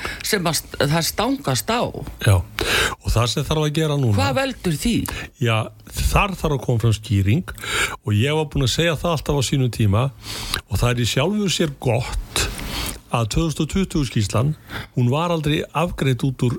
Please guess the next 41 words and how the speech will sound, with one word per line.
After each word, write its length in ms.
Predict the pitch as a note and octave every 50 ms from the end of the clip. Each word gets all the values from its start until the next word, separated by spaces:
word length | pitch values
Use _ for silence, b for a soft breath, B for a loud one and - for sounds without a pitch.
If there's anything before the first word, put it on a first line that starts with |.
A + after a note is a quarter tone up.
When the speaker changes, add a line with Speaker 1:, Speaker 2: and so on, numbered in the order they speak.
| -
Speaker 2:
stjórnskipunar- 560 | - - - - D3 - - C3+ A2+ A2+ D3 D#3
og 60 | B2
eftirlitsnefnd 480 | - - G#2 - - G2+ G#2 - - - B B B B B B B B
og 140 | B - -
ég 160 | A2+ A#2+ B2 A2 A2+
barðist 320 | D3 D#3+ E3+ D3+ A#2 -
rosalega 460 | C3 D3 E3 D3 - D#3+ D3+ C#3 C#3
mikið 180 | C3+ - C#3+ B2+
á 20 | B2
móti 260 | C3 C#3 C#3 - B2+
því 140 | G#2 - C3+
að 80 | A#2 G#2
hún 140 | B2+ C3+ A#2+
yrði 140 | A#2 A2+ G#2
afgreidd 380 | G2 G#2 - G2+ E3+ - - -
Speaker 1:
Mhm. 360 | D3+ C#3+ B2+ A#2 A#2+ B2+ A#2 G2+ B B B B B -
Speaker 2:
og 80 | - A2+
ég 100 | B2 B2
sagði 220 | - - D3 C#3+ C#3+
alltaf 160 | C3 - D3
að 80 | B2 G2+
það 60 | A#2
er 60 | A#2 A2+
ekki 140 | A2 F#2+ -
hægt 240 | - F#3 F3+ - -
að 160 | - B2+ C#3 F3+
afgreiða 240 | F3 - D#3 C#3 A#2+
þessa 160 | A#2 C3 A2+
skýrslu 420 | - - A2+ - - A#2 E3 F3 - - - B B B B A2+ F#2+ B B B B
nema 220 | C3 D#3+ E3 D#3+ C3+
að 60 | C#3 C#3
hafa 160 | C3 B2 A#2
greinargerðina 720 | C3+ E3 F3 E3 D3+ B2+ B2+ C#3+ B2 A#2+ B2 A#2+ A#2+ B2+ D3
líka 380 | C#3+ B2+ - A#2+ A#2 C3 - - - -
fyrir 160 | - B2+ A#2+ A2
framan 260 | F3 F#3 C#3+ G#2+ F#2+
sig. 120 | A#2 - - B B B B B B B B B B B B B B -
Núna 220 | C3 D#3 F#3 F3
er 80 | C3+ D#3
hún 120 | G3+ G3 -
komin 460 | - - C3+ A2+ G#2 G#2+ C3+ F#3